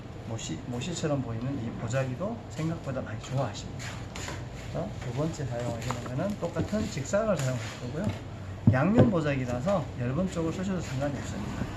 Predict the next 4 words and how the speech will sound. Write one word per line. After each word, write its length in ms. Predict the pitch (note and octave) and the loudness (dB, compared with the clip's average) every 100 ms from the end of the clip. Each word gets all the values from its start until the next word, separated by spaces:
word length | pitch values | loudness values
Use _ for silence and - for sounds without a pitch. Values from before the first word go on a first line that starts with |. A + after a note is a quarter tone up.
| - - - - - - - | -6 -6 -6 -6 -6 -4 -4
자, 180 | - - | -4 4
똑같이 540 | - - - - A#3+ C#4+ - | 4 4 -2 0 0 0 -4
작업해 480 | - - - - E3+ | -6 -4 -4 -2 -2
주시고요. 500 | B2 - - B2+ E3+ | 2 0 2 -2 -2